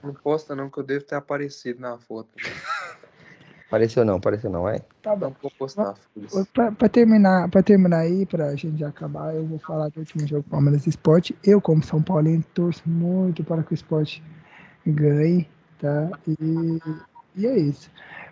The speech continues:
Speaker 3: Então vamos terminar aí, eu quero considerações finais de vocês dois, tanto sua quanto sua, Carlos, quanto do Dudu, pra gente acabar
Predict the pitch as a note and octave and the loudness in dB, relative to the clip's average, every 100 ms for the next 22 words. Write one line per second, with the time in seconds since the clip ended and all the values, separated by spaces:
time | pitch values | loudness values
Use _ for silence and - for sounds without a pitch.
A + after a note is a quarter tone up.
0 | - - B3 A#3 A3+ G#3 A3 G#3 G3 F#3+ | -20 2 6 8 8 6 6 6 4 2
1 | F#3+ G#3+ G3 F#3+ G3+ - F#3+ F3+ F#3+ F#3 | 0 2 2 2 0 2 4 4 4 4
2 | - F3+ E3+ E3+ F3 E3+ - E3+ D#3+ D#3 | 4 4 4 2 0 0 2 2 2 2
3 | F3+ G#3 - F3 E3+ - F#3+ E3+ - E3+ | 2 0 0 -2 -2 -2 0 2 2 0
4 | E3+ D#3 - - - - _ _ _ F#3 | -2 -4 -4 -2 -2 -4 _ _ _ -2
5 | F3+ - D#3+ D#3+ - D#3+ E3 E3 D#3 D#3+ | -2 2 2 2 -2 -4 -2 -2 0 2
6 | E3 G3+ G#3+ _ - F#3 F3+ F#3+ - - | 4 4 4 _ 4 6 6 4 -2 2
7 | F#3+ E3+ F3 | 4 4 2